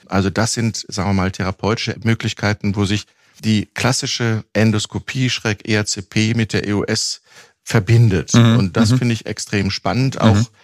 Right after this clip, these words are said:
Speaker 1: beispielsweise E R C P, äh, nach Gastric Bypass,
Speaker 2: Mhm.
Speaker 1: diese
Speaker 2: Ja.
Speaker 1: kombinierten Eingriffe. Und da haben wir eine ganz tolle Voraussetzung bei uns, weil wir einfach unter einem Dach Chirurgie, Endoskopie, Gastroenterologie und Onkologie.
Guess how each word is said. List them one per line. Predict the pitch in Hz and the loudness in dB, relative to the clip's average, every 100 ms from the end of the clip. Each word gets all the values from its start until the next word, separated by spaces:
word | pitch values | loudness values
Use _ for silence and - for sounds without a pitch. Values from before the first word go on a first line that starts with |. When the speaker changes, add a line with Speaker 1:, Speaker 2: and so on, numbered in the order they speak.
| _ _ - | _ _ -2
Speaker 1:
beispielsweise | 101 - 110 - 104 95 104 95 - - _ - | 0 0 -4 -2 0 0 0 -2 -14 -20 _ -2
E | 107 | 0
R | 101 | 2
C | - | -2
P, | 98 107 107 107 | -4 0 2 2
äh, | - 90 | 0 -2
nach | 92 92 - | -2 -2 -4
Gastric | 98 92 - - | -6 -6 -8 -4
Bypass, | - 92 78 120 120 - - | 0 2 4 2 0 -4 -6
Speaker 2:
Mhm. | |
Speaker 1:
diese | 104 104 | -2 0
Speaker 2:
Ja. | |
Speaker 1:
kombinierten | 90 104 104 104 110 101 | 0 0 0 0 -2 -2
Eingriffe. | - 98 104 98 - 104 - _ _ | 0 0 0 -2 -2 -4 -4 _ _
Und | 113 | 0
da | 117 120 | 2 2
haben | 131 | 2
wir | 123 120 | 2 -2
eine | - 113 | -4 -4
ganz | 117 147 - | -2 -4 -4
tolle | 123 117 | -4 -2
Voraussetzung | - 98 139 135 - 107 | -4 -4 -2 -4 -4 -4
bei | |
uns, | 95 - 160 - - | -2 -2 -2 -4 -8
weil | - 104 | -8 -6
wir | 110 - | -6 -2
einfach | 110 117 113 - | -2 -2 -4 -4
unter | 110 110 - | -4 -4 -2
einem | 101 123 110 | 0 2 0
Dach | 92 123 - - _ | 0 -4 -6 -14 _
Chirurgie, | - 120 123 117 117 113 | -6 -2 -2 -2 -6 -6
Endoskopie, | 110 117 - - - 101 | -4 -4 -6 -6 -4 -2
Gastroenterologie | 101 - 107 98 98 85 | -2 -4 -6 -6 -6 -8
und | - 131 - | 0 0 0
Onkologie. | 107 127 98 87 73 - 101 | -4 -4 -4 -6 -8 -4 -4